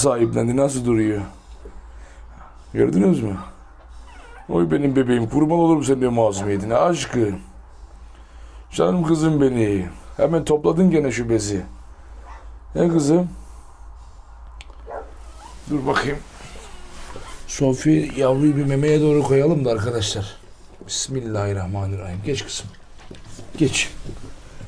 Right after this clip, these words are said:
Heh. Tamam, o memeye doğru gider şimdi. Sofya temizliyor, ona bakacak. İnşallah ezilmez. Vallahi billahi çok canım sıkıldı ya. Of. Arkadaşlar,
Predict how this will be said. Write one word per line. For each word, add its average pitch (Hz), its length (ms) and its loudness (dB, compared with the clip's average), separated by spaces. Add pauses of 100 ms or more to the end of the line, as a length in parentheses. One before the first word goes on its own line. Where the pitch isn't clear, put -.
(120)
Heh. 127 100 0 (1300)
Tamam, 143 260 0
o 143 60 0
memeye 151 380 4
doğru 151 200 6
gider 156 280 4
şimdi. 135 420 2 (1120)
Sofya 147 420 2
temizliyor, 156 560 2
ona 147 120 4
bakacak. 147 600 2 (240)
İnşallah 147 560 4
ezilmez. 143 680 2 (1160)
Vallahi 131 440 4
billahi 135 340 4
çok - 200 2
canım 117 260 2
sıkıldı 101 440 -4
ya. 95 400 -2 (2000)
Of. - 540 2 (360)
Arkadaşlar, 127 680 2